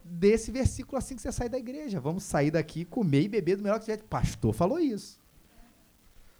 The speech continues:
Aí você responde que assim, "Você só tá olhando o fogo. Tem que olhar o todo do que ele disse, que não foi isso que ele quis dizer." Mas ele diz, "Vamos festejar. A aliança com Deus tá renovada."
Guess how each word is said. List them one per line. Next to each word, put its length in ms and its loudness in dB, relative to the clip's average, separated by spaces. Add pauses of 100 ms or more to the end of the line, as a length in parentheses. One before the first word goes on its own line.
(420)
Aí 160 2
você 260 2
responde 460 2
que 100 0
assim, 220 2 (220)
"Você 340 2
só 160 -2
tá 140 -2
olhando 380 -2
o 20 -8
fogo. 600 -6 (300)
Tem 120 0
que 120 2
olhar 220 10
o 100 6
todo 480 10
do 140 -2
que 80 0
ele 180 4
disse, 300 0
que 100 0
não 80 2
foi 200 8
isso 100 6
que 60 2
ele 120 2
quis 280 -2
dizer." 500 4 (1120)
Mas 160 0
ele 100 0
diz, 140 -2
"Vamos 200 -2
festejar. 1000 -2 (200)
A 80 4
aliança 300 6
com 140 0
Deus 180 2
tá 100 0
renovada." 1040 0